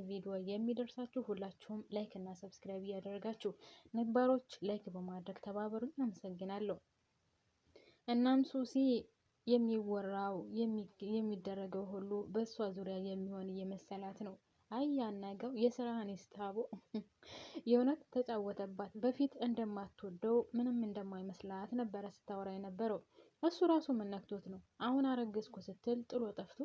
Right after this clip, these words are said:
ያው መግቢያ ቀዳዳው ጠፍቷታል። አንድ ጊዜ «ለቤተሰቦች ሽማግሌ ሳይላክ» ትላለች፣ በሌላ በኩል ደግሞ «እናቴ ልትመጣ ነው፣ ከዛም ደግሞ አባቴ በጣም ወግ አጥባቂ ነው» እያለች ሃያ አራት ሰዓት የምታስበው ስለሱና ስለሱ ብቻ ነው።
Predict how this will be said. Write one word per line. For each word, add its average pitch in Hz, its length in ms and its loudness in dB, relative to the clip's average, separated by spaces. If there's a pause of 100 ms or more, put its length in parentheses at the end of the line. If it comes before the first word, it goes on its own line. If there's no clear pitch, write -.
(120)
ያው 262 180 6 (140)
መግቢያ 220 320 0 (100)
ቀዳዳው 185 440 -6
ጠፍቷታል። 202 520 -4 (400)
አንድ 240 260 4
ጊዜ 220 220 0 (240)
«ለቤተሰቦች 208 760 -2
ሽማግሌ 185 540 -6
ሳይላክ» 190 420 -4
ትላለች፣ 214 400 -4
በሌላ 226 380 4
በኩል 190 300 -6
ደግሞ 190 220 -4 (140)
«እናቴ 240 420 2
ልትመጣ 190 380 -8 (100)
ነው፣ 208 140 -6 (440)
ከዛም 294 380 8
ደግሞ 233 240 4 (160)
አባቴ 226 400 0 (180)
በጣም 214 340 0
ወግ 185 180 -4
አጥባቂ 185 460 -4
ነው» 196 200 -10
እያለች 233 480 2 (120)
ሃያ 226 180 0
አራት 196 240 -4
ሰዓት 180 260 -6
የምታስበው 196 760 -6
ስለሱና 233 640 -2
ስለሱ 185 420 -10
ብቻ 220 300 -6
ነው። 190 140 -4